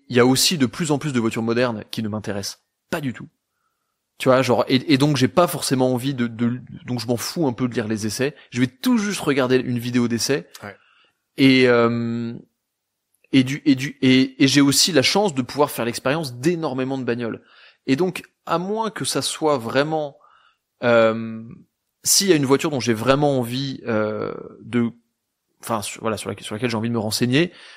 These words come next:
Speaker 1: en fait, je vais, je vais trouver une vidéo. Je vais trouver une vidéo de, des journalistes, euh, que j'aime bien,
Speaker 2: Ouais.
Speaker 1: euh, de, <clears throat> de, de Chris Harris, de, de, de Haggerty, de,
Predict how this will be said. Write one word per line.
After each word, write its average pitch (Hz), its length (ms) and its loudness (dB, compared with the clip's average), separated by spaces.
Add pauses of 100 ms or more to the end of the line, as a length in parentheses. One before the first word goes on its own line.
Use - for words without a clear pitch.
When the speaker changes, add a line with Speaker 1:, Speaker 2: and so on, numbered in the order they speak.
(100)
Speaker 1:
en 104 80 -6
fait, 147 160 4
je 110 80 -4
vais, 117 160 2
je 107 80 -8
vais 113 100 0
trouver 117 240 -4
une 117 60 -2
vidéo. 117 280 0 (380)
Je - 100 -12
vais 120 60 -2
trouver 120 260 -4
une 117 80 -4
vidéo 120 340 2
de, 117 240 0
des 113 220 -2
journalistes, 113 560 -4
euh, 107 180 -2
que 110 120 -8
j'aime 107 180 -6
bien, 139 280 4 (180)
Speaker 2:
Ouais. 104 260 -14
Speaker 1:
euh, 107 160 0
de, 101 480 -4 (320)
<clears throat> - 340 -20
de, 101 960 -8
de 113 120 -14
Chris - 240 -10
Harris, 123 600 2
de, 117 100 0 (500)
de, 110 140 -4
de 107 160 -2
Haggerty, 127 840 -4
de, 110 300 -2